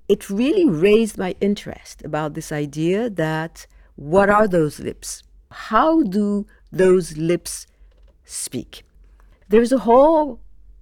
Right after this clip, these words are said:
erotic tradition that goes back to the Middle Ages that actually assert that women speak more truly from their lower lips than their upper lips. In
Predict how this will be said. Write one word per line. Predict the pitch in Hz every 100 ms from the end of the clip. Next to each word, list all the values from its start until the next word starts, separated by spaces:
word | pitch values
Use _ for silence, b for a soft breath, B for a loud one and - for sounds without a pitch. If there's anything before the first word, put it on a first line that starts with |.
| _ -
erotic | 170 185 208 - 131 -
tradition | - 127 139 - - - - -
that | 120
goes | 160 175 170
back | 160 143 143 -
to | -
the | 135
Middle | 196 359 180 131
Ages | 120 101 - - - - - B B B B B
that | 160 175
actually | 254 - 302 - -
assert | 156 - 214 175 123 - -
that | 135 - - -
women | 165 262 196 120 123 147 - _ _ _ -
speak | - - 247 233 - - -
more | 160 180 208 240 247 233 - - - - -
truly | - - 254 233 - - - _ _ _ _ _
from | - - 160 156
their | 151 143
lower | 147 202 226
lips | 196 135 - - - - -
than | 143 143 139 139 135 _ _ - -
their | 139 -
upper | - 151
lips. | - - - - - -
In | 151 151